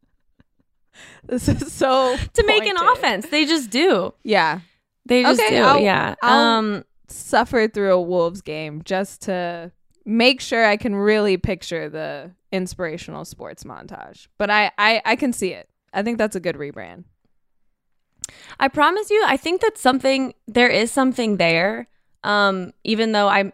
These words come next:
Speaker 2: if you look through all of the, uh, advanced analytics and everything that has to do with their offense, or even if you just watch a couple possessions, it doesn't necessarily seem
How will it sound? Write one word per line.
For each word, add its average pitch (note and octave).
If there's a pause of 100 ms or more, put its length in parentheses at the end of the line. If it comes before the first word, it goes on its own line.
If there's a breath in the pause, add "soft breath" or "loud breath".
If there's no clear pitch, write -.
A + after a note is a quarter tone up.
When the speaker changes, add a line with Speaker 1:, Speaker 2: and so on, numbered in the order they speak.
Speaker 2:
if G#3
you G#3+
look G#3+
through G#3
all F#3
of F#3
the, F#3 (160)
uh, D#3 (380)
advanced F#3
analytics F3+
and E3+
everything E3+
that F3
has F3
to F#3
do E3+
with E3
their E3+
offense, F3
or -
even F3+
if E3+
you F3+
just E3+ (520)
watch -
a G3+
couple G3+
possessions, F#3+
it G3
doesn't G#3+
necessarily G3+
seem G3